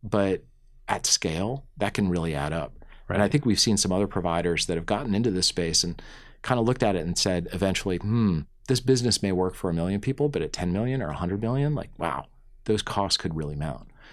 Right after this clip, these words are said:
Speaker 1: So when you think about scaling up a business like this, you wanna think about it a little bit like, "Hey, do you have identity verified consumers or the ability to get them? Do you have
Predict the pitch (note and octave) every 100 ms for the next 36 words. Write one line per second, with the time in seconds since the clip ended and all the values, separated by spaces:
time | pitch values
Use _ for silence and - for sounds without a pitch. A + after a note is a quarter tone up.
0 | - - A#2 A#2+ A2+ D#3 C3+ - - A#2
1 | G#2 F#2+ G#2+ F#2+ E2 - - C#2+ D#2 D#2+
2 | - F#2 F2 - G2 F#2 E2+ E2 F#2 F2
3 | G#2 F#2 F2+ - - - - A#2+ E2 -
4 | - - - A#2+ A#2+ A2 A2 A2+ - -
5 | - F#2+ G#2 A#2 A2+ G2+ F#2+ F#2 F#2 F2+
6 | F2+ E2+ G2+ F#2 F2+ E2+ - - F2 F2
7 | D#2 G#2 G#2 F#2 - D#2 - F#2 - -
8 | - _ - - - - - G#2 F#2+ E2
9 | F#2+ F2+ F2